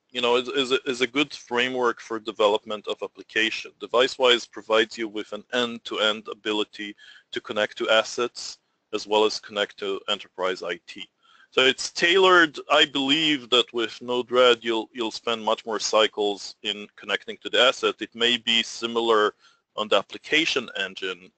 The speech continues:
or the logic creation, but DeviceWise has three major components. One of them is your enterprise I T connectors, uh, that David showed. Uh, the other one would be your asset connectors and drivers,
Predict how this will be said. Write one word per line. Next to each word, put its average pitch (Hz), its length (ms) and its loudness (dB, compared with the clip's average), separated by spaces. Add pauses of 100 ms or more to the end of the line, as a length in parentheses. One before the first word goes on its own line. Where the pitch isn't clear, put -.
or 101 140 -6
the 98 140 -6
logic 110 440 2
creation, 107 680 -2 (480)
but 113 120 -4
DeviceWise 131 560 2
has 120 200 0
three 131 400 -8
major 117 360 0
components. 113 720 -4
One 110 160 -2
of 110 120 -12
them 104 220 -8
is 95 160 -12
your 95 200 -8 (100)
enterprise 113 600 -2
I 107 200 -2
T - 180 -8 (100)
connectors, 104 680 -4 (260)
uh, 101 120 -2
that 104 120 -6
David 101 260 -2
showed. - 440 -2 (380)
Uh, 101 300 6
the 104 140 -2
other 123 180 4
one 113 300 2
would 113 180 -6
be 110 260 -4
your 98 280 0 (120)
asset 135 360 2 (120)
connectors 95 720 -10 (360)
and 110 120 -8
drivers, 101 720 -2